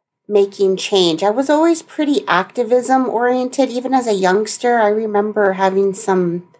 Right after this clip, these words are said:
interesting conversations. I grew up in a Dutch Reformed church in Winnebago.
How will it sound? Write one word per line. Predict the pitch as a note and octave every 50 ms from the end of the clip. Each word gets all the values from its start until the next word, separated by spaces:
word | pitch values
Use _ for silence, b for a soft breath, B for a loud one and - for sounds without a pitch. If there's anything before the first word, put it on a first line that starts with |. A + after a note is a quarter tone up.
| _ -
interesting | A3 A3 G#3+ - - A#3 A#3 - - A#3 A3
conversations. | G#3+ - G#3+ G#3 G3+ G3 G3 G3 G3 - - F#3+ F3+ F#3 G3 F#3+ - - A3 A3 A3 A#3 A#3 A#3 -
I | - G3
grew | F#3 F#3+ G3 G#3
up | G#3+ G#3+ G#3+ A#3
in | A3 G#3+
a | G3 E3+
Dutch | E3 - - F3+ F#3 G3 G3 - - -
Reformed | A#3 A3+ G#3+ - - A3+ A3+ A3+ A3+ A3+ A3+ -
church | - - A#3+ A3+ A#3+ B3 - - - - - -
in | - G#3 G#3
Winnebago. | G#3+ G#3+ A3 G#3+ A3 G#3+ A3 A3 A3 A#3+ A#3+ A#3+ B3 B3 C4 C4